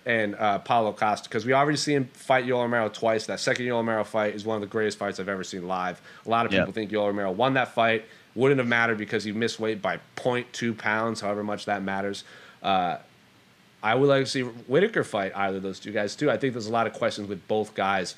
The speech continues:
Speaker 1: Uh, Paulo Costa is not a wrestler. He's just a hard hitter. Uh,
Speaker 2: Yeah.
Speaker 1: also,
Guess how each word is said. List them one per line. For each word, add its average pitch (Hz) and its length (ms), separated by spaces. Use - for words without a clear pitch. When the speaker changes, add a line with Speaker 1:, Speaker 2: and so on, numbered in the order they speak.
Speaker 1:
Uh, 92 160
Paulo 110 300
Costa 110 300
is 87 80
not 107 180
a 92 60
wrestler. 107 640
He's 107 160
just 107 180
a 90 60
hard 104 360
hitter. 92 360
Uh, 87 300
Speaker 2:
Yeah. 92 80
Speaker 1:
also, 156 540